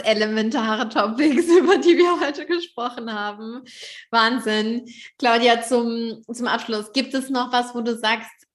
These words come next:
ähm, hier kommt mir vielleicht gerade noch ein Impuls, ein Gedanke,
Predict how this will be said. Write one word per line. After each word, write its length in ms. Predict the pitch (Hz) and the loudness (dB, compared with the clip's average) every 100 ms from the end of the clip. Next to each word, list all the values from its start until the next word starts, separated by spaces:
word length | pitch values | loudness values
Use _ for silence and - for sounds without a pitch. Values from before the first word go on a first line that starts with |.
| 220 | 0
ähm, 720 | 220 220 226 220 - - _ | 2 2 0 -4 -6 -14 _
hier 240 | 226 262 262 | -2 0 2
kommt 240 | 294 233 | 2 0
mir 100 | 247 | 0
vielleicht 400 | - 240 254 - | -2 0 0 -2
gerade 220 | 247 233 | -4 -4
noch 200 | 233 233 | -4 -6
ein 60 | 226 | -6
Impuls, 500 | 226 - 247 240 233 | -8 -4 0 0 0
ein 240 | - 214 | -2 -2
Gedanke, 800 | 226 220 214 226 - 220 226 226 | -2 0 0 -2 -4 -2 0 -2